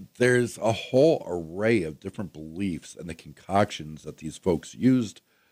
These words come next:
on themselves, and fortunately their kids, in a lot of, uh, cases. I mean, the poor kids had no say in the matter. Uh, the poultices were regarded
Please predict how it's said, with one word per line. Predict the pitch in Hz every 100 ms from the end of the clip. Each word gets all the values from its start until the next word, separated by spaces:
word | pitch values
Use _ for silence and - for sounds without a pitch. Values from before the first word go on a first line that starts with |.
| _ _ _ -
on | 131
themselves, | 120 117 - 92 92 104 110
and | 95 76 -
fortunately | - 117 - - - 85
their | 65 65
kids, | - - 98 76 58 - - _
in | 65
a | 58
lot | 67
of, | 69 -
uh, | 73
cases. | - - 62 - 76 - _ _ _ _ _ _ -
I | 82
mean, | 69
the | 71
poor | - 98
kids | - 101 90
had | 71 65
no | 78
say | - - 85
in | 78
the | 58
matter. | 50 52 67 _ _ _ _ _ _ -
Uh, | 85 87 85 82 73
the | 90
poultices | - - 127 175 160 135 87 76 69
were | 78 80 90 - _ _ _ _ _ _
regarded | 95 80 85 82 76 69